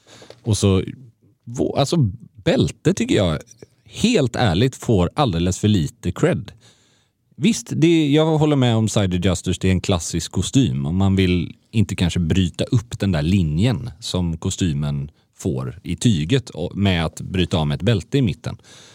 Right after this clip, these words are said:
Men i övrigt, alltså ledigare kostymer och f-, udda kavaj med byxor, jag tycker det är sjukt snyggt med ett smalt bälte på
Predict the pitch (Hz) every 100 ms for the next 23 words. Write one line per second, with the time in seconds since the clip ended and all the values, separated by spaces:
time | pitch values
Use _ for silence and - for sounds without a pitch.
0 | _ 101 104 95 78 _ _ _ _ _
1 | _ _ 117 139 - 143 165 - 131 127
2 | 123 113 107 95 87 117 170 131 92 117
3 | 143 160 160 - 156 156 131 117 113 107
4 | 104 98 - - - - 135 92 85 73
5 | - - 92 92 90 87 98 101 117 -
6 | 101 95 98 175 165 - - 151 147 -
7 | - - - - - 76 - - - -
8 | 101 - - 110 90 80 76 71 87 87
9 | 73 - - - 73